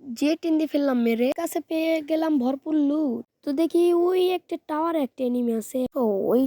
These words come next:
টাওয়ার এনিমিটাকে এখন করে দিলাম জয় বাংলা। দৌড়াতে দৌড়াতে গেলাম সামনের দিক।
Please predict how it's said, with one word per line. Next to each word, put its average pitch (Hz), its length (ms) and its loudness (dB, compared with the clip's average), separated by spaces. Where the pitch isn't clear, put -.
টাওয়ার 311 280 0
এনিমিটাকে 320 600 -2
এখন 294 260 -6
করে 262 200 -4
দিলাম 254 360 -4
জয় 214 200 -4
বাংলা। 147 340 -12
দৌড়াতে 294 340 4
দৌড়াতে 330 320 -4
গেলাম 311 260 -8
সামনের 269 460 -6
দিক। 269 220 -4